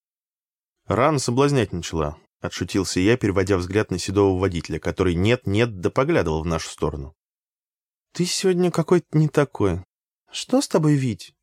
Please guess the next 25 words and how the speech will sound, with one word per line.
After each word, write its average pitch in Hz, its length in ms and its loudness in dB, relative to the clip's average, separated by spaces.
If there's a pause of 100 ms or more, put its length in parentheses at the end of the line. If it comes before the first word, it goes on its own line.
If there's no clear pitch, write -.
(180)
Не 165 120 4
заболел?» 165 600 2 (960)
«Тренировки 120 540 2
утомляют», 85 540 0
соврал 82 360 0
я, 80 280 0 (920)
освобождая 90 760 0
руку 117 320 0
из 85 80 -4
схватки - 440 -4
Аленки. 82 540 -2 (880)
Правда, 123 340 2
говорить 117 340 0
не 113 80 0
хотелось. - 640 -6 (540)
Хотя 107 360 0
я 131 220 6
и 120 40 2
сам 113 340 0
не 90 80 0
знал, 82 320 0
какую 85 400 -2
правду 95 400 0
могу 78 240 -4
сказать. 78 500 -8